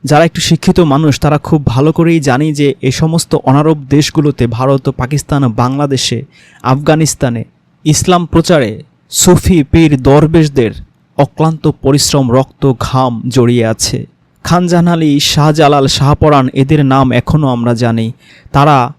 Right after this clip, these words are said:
মানুষকে আল্লাহর দিকে ডাকতো। আল্লাহ পাক বলেছেন যে সেই ব্যক্তির কথার চেয়ে আর কার কথা উত্তম হতে পারে যে মানুষকে আল্লাহর দিকে ডাকে, নিজে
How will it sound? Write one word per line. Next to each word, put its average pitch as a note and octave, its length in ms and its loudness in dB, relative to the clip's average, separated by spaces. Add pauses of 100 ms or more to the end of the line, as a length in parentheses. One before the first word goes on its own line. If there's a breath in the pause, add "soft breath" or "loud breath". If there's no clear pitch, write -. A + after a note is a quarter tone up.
(380)
মানুষকে D3 500 0
আল্লাহর D3+ 320 0
দিকে C3+ 260 -2
ডাকতো। A#2 280 -4
আল্লাহ C#3 200 0
পাক C#3+ 200 -2
বলেছেন C3+ 500 0
যে B2+ 140 0
সেই D#3+ 260 0
ব্যক্তির D#3+ 360 0
কথার D#3 320 0
চেয়ে C#3 260 -2
আর B2+ 140 -2
কার C3+ 240 -2
কথা D3 260 0
উত্তম D#3 400 0
হতে D3 200 2
পারে A#2+ 240 0
যে B2+ 300 -2 (440 soft breath)
মানুষকে C3+ 380 2
আল্লাহর C#3 320 4
দিকে C3+ 260 0
ডাকে, B2 280 0
নিজে B2 300 2